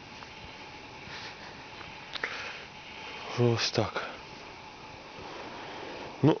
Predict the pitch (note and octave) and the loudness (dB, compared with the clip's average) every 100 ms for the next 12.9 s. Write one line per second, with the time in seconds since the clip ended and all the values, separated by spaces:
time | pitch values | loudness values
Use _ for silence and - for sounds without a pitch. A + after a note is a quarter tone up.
0 | - B2+ - - D3 B2 A#2+ - G#2+ - | 6 4 6 10 10 12 8 8 4 2
1 | - G#2+ A#2 A#2 A2+ F2 F2+ A2+ G#2 - | -2 6 8 10 8 6 8 10 10 6
2 | F#2+ - - - - - - - - - | 0 0 -10 -8 -8 -6 -6 -4 -4 2
3 | - A#2 A#2+ A#2 B2 A2+ B2 A#2+ A#2 G#2+ | 8 10 10 10 6 8 6 8 8 8
4 | G2+ G#2 A2+ A2 - - G#2+ C#3 C#3 B2 | 8 10 8 8 4 4 6 6 6 0
5 | - - - - - - - - - - | 2 4 4 4 2 0 2 4 4 4
6 | - - - - - - - - - - | 4 2 2 2 2 2 4 6 6 6
7 | - - - - - - - - - - | 8 8 8 6 6 6 6 6 8 10
8 | - - - - - - - - - A2+ | 8 8 10 10 10 10 10 10 10 10
9 | G#2+ G#2+ - C3 B2 A2 - - A2+ G2 | 10 8 10 10 10 8 6 8 8 10
10 | - - - - - - - - - G2 | 8 10 10 12 10 10 10 10 10 10
11 | A#2 - - C3+ - - C#3 C3+ C#3 - | 10 8 6 6 8 10 10 10 10 10
12 | B2+ - B2 C3 A#2+ G#2+ G#2+ G#2+ | 8 8 8 8 8 8 10 12